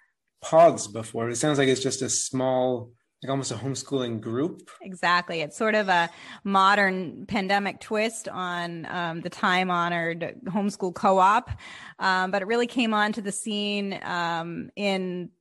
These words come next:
Speaker 2: July of twenty twenty, last year, as parents realized that their schools were gonna be shut down and, uh, they weren't gonna go back to normal. And so they scrambled to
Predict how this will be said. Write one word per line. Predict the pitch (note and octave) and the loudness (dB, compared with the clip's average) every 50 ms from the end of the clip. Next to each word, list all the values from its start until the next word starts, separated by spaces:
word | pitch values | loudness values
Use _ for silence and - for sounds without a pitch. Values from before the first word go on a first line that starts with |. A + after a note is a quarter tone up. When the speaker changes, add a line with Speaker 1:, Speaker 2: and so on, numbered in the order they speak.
| _ _ - G#3+ | _ _ -4 -2
Speaker 2:
July | G3+ F#3+ F#3+ E3+ F3 F#3+ G#3+ | 2 4 6 6 6 6 6
of | G#3 G3 - | 4 2 0
twenty | - - G#3+ G3 F#3+ F#3 F3+ | -2 -2 0 0 0 -2 -4
twenty, | - - G3 G3 A3+ A#3+ G3+ F3 D#3+ F3+ G3+ | -4 -2 0 0 0 0 -2 -2 -4 -6 -6
last | G#3+ G#3+ F#3+ F3+ F#3 G#3 A3 - - - | -4 -4 -2 -2 -2 -2 -4 -8 -10 -8
year, | F#3+ F3+ F3 E3+ F3 | -6 -2 -2 -2 0
as | D3+ - F3+ F3+ F3+ F3+ - - - | 0 0 -2 -2 -4 -6 -10 -14 -12
parents | - G3 G3 F#3+ F#3 F#3 - | -8 -6 -4 -4 -4 -6 -6
realized | F#3+ F#3 F#3+ G3 G3 G3 F#3+ F3+ F3 F3+ F#3+ F#3 - - | -6 -4 -2 0 2 2 4 4 2 2 0 -4 -6 -8
that | F3+ E3+ - | -10 -8 -6
their | E3 D#3+ | -6 -8
schools | D#3 - - - F3+ F3+ F#3 F#3 F#3+ | -8 -10 -10 -10 -8 -8 -8 -6 -6
were | F#3+ F3+ | -6 -4
gonna | F3+ E3 D3+ | -4 -6 -6
be | E3 E3 | -8 -6
shut | - - F3+ E3 - | -4 -2 -2 -2 -2
down | F3+ F3+ F3+ E3+ E3 E3 F3+ G#3+ G#3+ - - - - - - - - - - | 0 0 2 2 2 2 0 -2 -4 -8 -16 -20 -20 -20 -20 -20 -18 -6 -2
and, | - F#3+ F#3 F3+ F3+ F3 F3 F3+ | 2 4 4 4 4 4 2 2
uh, | F3 E3+ E3 E3 E3 E3 | 2 2 2 2 0 -2
they | E3 F3 E3+ E3+ E3 | -2 -4 -4 -4 -2
weren't | E3 F3 F3 F3+ F3 | -2 -2 -2 -2 -2
gonna | - F3+ F3 D#3+ F3 | -4 -4 -4 -2 -2
go | E3+ | 0
back | E3 D#3+ D#3 E3 - | 2 2 0 0 -2
to | - | -6
normal. | E3+ E3+ E3 E3+ D#3+ D#3 F3+ F#3+ | -8 -6 -4 -4 -2 0 0 0
And | F#3+ E3+ E3+ - | 0 -2 -2 -4
so | - F#3 | -6 -4
they | E3+ F3 F3 | -2 -4 -4
scrambled | F3 - - F3+ E3+ F3 F3+ F3+ F#3 F3+ F3+ - - - | -4 -4 -4 -2 -2 -2 0 0 -2 -2 -4 -6 -10 -8
to | F#3 F3 E3+ E3+ | -6 -6 -6 -6